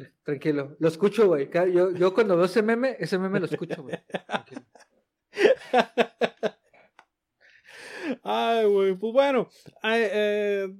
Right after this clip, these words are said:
Speaker 2: de caballeros y caballeras, estamos llegando a el final de un episodio más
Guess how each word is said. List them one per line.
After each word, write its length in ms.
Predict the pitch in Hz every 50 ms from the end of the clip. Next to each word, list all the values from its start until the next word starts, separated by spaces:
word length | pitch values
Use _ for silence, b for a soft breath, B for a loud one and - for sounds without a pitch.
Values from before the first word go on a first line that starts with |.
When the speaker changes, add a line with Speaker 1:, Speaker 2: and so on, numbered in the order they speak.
| _ _
Speaker 2:
de 260 | - 185 202 202 202
caballeros 380 | - 226 214 220 247 254 240 220
y 40 |
caballeras, 340 | 202 208 202 220 247 262 254
estamos 320 | 240 180 214 208 208 202 180
llegando 560 | 160 151 160 165 170 165 165 170 170 - -
a 480 | - 156 143 143 135 131 131 127 127 - -
el 180 | 151 135 127 123
final 400 | _ - 143 147 147 151 156 143
de 300 | 147 143 135 123 - -
un 240 | 196 175 170 175 165
episodio 480 | 151 - - 131 - - 147 139 139
más 420 | 131 131 139 156 175 185 180 -